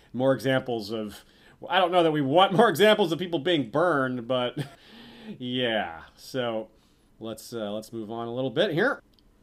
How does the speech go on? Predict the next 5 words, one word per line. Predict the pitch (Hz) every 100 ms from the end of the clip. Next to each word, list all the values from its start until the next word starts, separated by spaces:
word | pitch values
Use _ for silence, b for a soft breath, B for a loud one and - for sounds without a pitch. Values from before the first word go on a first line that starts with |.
| _ _
It, | 175 175
it | 175
shows | - - 220 233 214 151
that, | 180 170 165 165
uh, | 127 _ _ _ _ _ _ _ _ _ _ 269 262